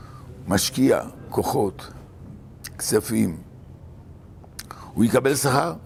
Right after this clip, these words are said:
כי הוא, הוא עושה את תוכניתו של הקדוש ברוך הוא.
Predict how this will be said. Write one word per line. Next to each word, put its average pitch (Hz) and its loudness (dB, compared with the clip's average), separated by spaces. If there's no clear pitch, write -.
כי - -2
הוא, 92 4
הוא 104 4
עושה - 4
את - 0
תוכניתו 110 0
של 127 2
הקדוש 139 4
ברוך 139 2
הוא. 101 -2